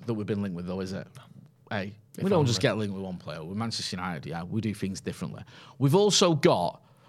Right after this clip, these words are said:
Speaker 1: um, Caicedo. Now, this is the kid, Mos-, Moises Caicedo, who we were linked with a few years ago, weren't we?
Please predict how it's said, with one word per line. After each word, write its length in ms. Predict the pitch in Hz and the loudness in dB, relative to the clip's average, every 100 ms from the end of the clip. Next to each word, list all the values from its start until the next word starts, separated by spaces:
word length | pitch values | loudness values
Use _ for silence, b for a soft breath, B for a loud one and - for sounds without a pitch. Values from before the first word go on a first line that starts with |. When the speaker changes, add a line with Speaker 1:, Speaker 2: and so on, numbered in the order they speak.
| b - | b 2
Speaker 1:
um, 480 | 113 110 107 104 107 - - | 4 6 4 2 0 -4 -10
Caicedo. 640 | - 135 - 156 127 92 90 | 0 4 6 6 4 2 2
Now, 140 | 113 | 4
this 200 | 139 180 | 4 6
is 120 | 185 | 4
the 60 | 165 | 4
kid, 380 | - 151 110 - | 4 4 4 4
Mos-, 280 | 131 127 - | 4 4 4
Moises 420 | 139 143 127 117 | 4 6 4 2
Caicedo, 580 | - - 110 95 85 80 B B B | 0 2 2 2 -2 -6 B B B
who 420 | 104 107 107 101 - | 0 4 4 2 -2
we 140 | 123 135 | 2 4
were 80 | 170 | 6
linked 240 | 240 254 | 4 4
with 100 | 196 | 4
a 40 | 127 | 4
few 160 | 127 | 2
years 200 | 123 110 | 4 4
ago, 160 | 92 90 | 0 -2
weren't 260 | 104 104 | 0 -2
we? 80 | 85 | -4